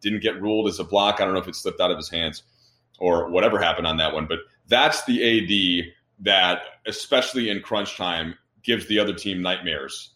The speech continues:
when, well, how are you sp-, supposed to score? 'Cause he can take the rim away completely, almost by himself, um, i-, in rotation, whatever, and then he can go give it to you on the other end. So that's super encouraging. And,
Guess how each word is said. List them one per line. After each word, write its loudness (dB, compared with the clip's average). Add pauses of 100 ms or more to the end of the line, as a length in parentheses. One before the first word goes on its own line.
(140)
when, 0
well, 2
how 6
are 4
you 2
sp-, -10
supposed 0
to -8
score? -6
'Cause -6
he 0
can 0
take -2
the -2
rim 2
away 4
completely, 0 (500)
almost 4
by 4
himself, 0 (340)
um, -2
i-, -2 (100)
in 2
rotation, 0
whatever, 2 (160)
and 2
then 4
he -2
can -4
go 2
give -4
it -10
to -6
you 2
on 0
the 0
other -2
end. -8
So -4 (260)
that's 2
super -2
encouraging. -4
And, -4